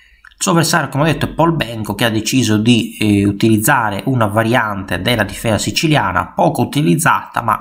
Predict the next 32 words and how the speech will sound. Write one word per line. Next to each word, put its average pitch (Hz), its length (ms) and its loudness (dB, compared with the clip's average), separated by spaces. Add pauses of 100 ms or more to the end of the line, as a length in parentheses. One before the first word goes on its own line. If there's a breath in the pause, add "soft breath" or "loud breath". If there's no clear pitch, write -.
(840 loud breath)
ho - 100 -2
scelto 131 300 -2
poi 117 160 0
di 110 60 2
trattare 113 360 -2
questa 120 220 -4
partita 110 440 -4
giusto 104 280 -2
per 104 560 -2 (140)
ripassare 107 600 -2
sempre - 480 -4 (180)
questa 127 260 -2
linea. - 320 -8 (420 soft breath)
Di - 140 -14
quale 165 240 0
variante 135 420 -2
sto - 160 -10
parlando? 165 680 -2
Lo 147 100 0
vediamo 117 400 0
subito, - 580 -6
allacciamo 120 480 -2
le 113 100 -2
cinture 113 480 0
con 98 240 -4
Tale 104 340 -2
che - 120 -4
avremo 98 400 0
tatticismi 113 840 -4
vertiginosi 104 840 -2
e - 320 -14
partiamo. - 500 -8